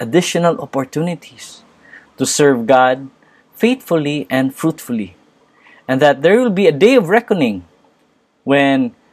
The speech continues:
God will judge us on how we have responded and used the gifts and the opportunities He gave us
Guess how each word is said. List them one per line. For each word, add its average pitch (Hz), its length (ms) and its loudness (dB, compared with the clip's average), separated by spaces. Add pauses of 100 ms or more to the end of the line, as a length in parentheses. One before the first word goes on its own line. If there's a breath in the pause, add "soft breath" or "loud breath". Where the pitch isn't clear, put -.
(200)
God 185 400 6
will 156 240 4
judge 156 460 0
us - 520 -8 (460 soft breath)
on 123 240 -2
how 170 160 4
we 151 160 -4
have 139 240 -2
responded 123 880 -2
and 110 220 -8
used 165 320 -4
the 120 100 0
gifts 151 560 -2 (580 soft breath)
and 120 420 -4 (460)
the 127 140 0
opportunities 123 1000 -4
He 113 180 -8
gave 127 260 0
us 95 440 -6